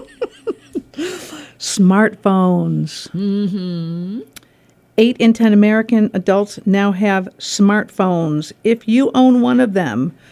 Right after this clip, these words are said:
Speaker 1: you probably consider your phone your lifeline. Ain't it
Speaker 2: Kinda,
Speaker 1: true?
Speaker 2: kinda.
Speaker 1: I left yesterday without it, and I,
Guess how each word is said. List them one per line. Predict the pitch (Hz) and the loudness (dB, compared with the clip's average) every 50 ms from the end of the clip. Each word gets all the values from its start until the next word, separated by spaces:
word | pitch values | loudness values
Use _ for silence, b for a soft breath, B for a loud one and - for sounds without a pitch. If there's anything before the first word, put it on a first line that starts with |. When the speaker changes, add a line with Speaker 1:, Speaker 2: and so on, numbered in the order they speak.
| b b b | b b b
Speaker 1:
you | - 202 214 | 0 0 0
probably | 208 - - 233 233 254 254 208 240 233 | 0 0 0 2 4 4 4 4 2 0
consider | - - 220 220 - - 220 214 226 226 | 2 0 0 0 2 0 2 2 2 0
your | 208 185 196 196 208 220 220 | 0 2 2 2 2 2 0
phone | - _ - 202 196 196 208 202 196 | -4 _ 0 0 2 4 4 4 4
your | 180 185 196 202 | 2 2 2 0
lifeline. | 196 180 165 165 175 180 175 - 165 160 160 160 151 151 151 147 147 151 165 - _ _ _ _ _ _ _ _ _ _ | 0 0 0 0 0 -2 -2 -2 -6 -4 -2 -2 -2 0 0 0 -2 -4 -4 -8 _ _ _ _ _ _ _ _ _ _
Ain't | 202 190 202 214 | 0 2 4 4
it | 220 254 | 4 4
Speaker 2:
Kinda, | 240 226 190 175 175 180 | 2 0 0 -2 0 0
Speaker 1:
true? | 185 180 175 165 151 139 139 135 | 2 2 2 2 0 -2 -2 -4
Speaker 2:
kinda. | - 233 233 233 233 214 190 190 190 196 - _ _ _ _ _ | -4 -4 -4 -2 -4 -4 -4 -6 -6 -8 -12 _ _ _ _ _
Speaker 1:
I | 190 185 | -2 0
left | 190 196 196 196 - - | 2 2 0 0 0 0
yesterday | 202 196 196 - - 226 208 214 214 214 | 0 0 0 -2 -2 0 2 4 4 4
without | 208 208 202 214 202 208 214 226 | 4 4 2 2 2 2 2 2
it, | 233 226 - | 2 0 -2
and | 175 185 180 175 | -2 -2 -2 -2
I, | 180 - - - - | -2 -4 -4 -8 -10